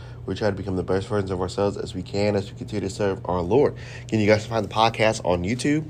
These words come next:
or anywhere else you can get your podcast. And we're just so thankful you guys are here and that you guys are with us today. Um, we will not be in the studio today, but Lord willing, we'll be in there next week. So be looking out for that.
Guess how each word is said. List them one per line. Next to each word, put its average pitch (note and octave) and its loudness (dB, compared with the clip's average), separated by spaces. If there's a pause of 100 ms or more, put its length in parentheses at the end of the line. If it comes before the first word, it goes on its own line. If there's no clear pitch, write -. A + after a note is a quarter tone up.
(280)
or G2+ 2
anywhere A2+ 6
else A2+ 8
you - -6
can G#2+ -4
get G2+ 0
your - -6
podcast. A2 4
And - -4
we're F2+ -4
just F#2+ -6
so F#2 -2
thankful G2+ -2
you G2 -4
guys F#2 2
are - -10
here B2+ 2 (380)
and G2+ 6
that F#2+ 4
you G2+ -2
guys G#2 6
are F#2 6
with G2+ 4
us F#2 0
today. F2+ 0 (600)
Um, G#2 10
we A#2 4
will G#2 6
not C#3 8
be D3+ 6
in C#3 6
the A#2 2
studio C3+ 8
today, A#2+ 6
but A#2 8
Lord G#2 8
willing, A#2 4
we'll A2 0
be G#2 -4
in G2+ 2
there F#2+ 2
next G#2 2
week. A2+ 2
So A#2 -2
be G2 -2
looking G#2+ 2
out G#2 4
for G#2 0
that. G2 4